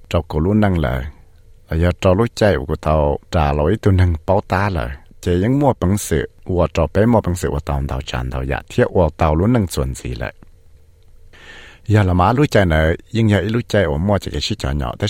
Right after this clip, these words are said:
thì giờ thì trong lần đầu tụ năng là tất cả mọi thứ trong sinh hoạt sẽ tới sự sinh đời.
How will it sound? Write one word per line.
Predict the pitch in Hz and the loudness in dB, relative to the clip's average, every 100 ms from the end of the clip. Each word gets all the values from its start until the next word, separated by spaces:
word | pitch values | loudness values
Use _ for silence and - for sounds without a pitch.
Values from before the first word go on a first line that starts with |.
| - | -4
thì | 76 71 - - | -4 -4 -8 -4
giờ | 95 87 80 | 0 2 0
thì | 71 67 | -4 -2
trong | 107 117 | 0 2
lần | 104 82 | 0 0
đầu | 71 | 0
tụ | - 71 65 | -2 -6 -4
năng | 73 82 78 | -2 -2 -2
là | 73 71 | -4 -6
tất | 71 | -4
cả | 92 | -2
mọi | 104 76 78 | 0 -2 -4
thứ | 87 90 | -4 -4
trong | 76 - | -4 -4
sinh | 101 107 - | -6 -6 -6
hoạt | 67 - | -8 -6
sẽ | - | -6
tới | 85 | -6
sự | - - | -6 -8
sinh | - 82 71 | -6 -4 -4
đời. | 62 | -6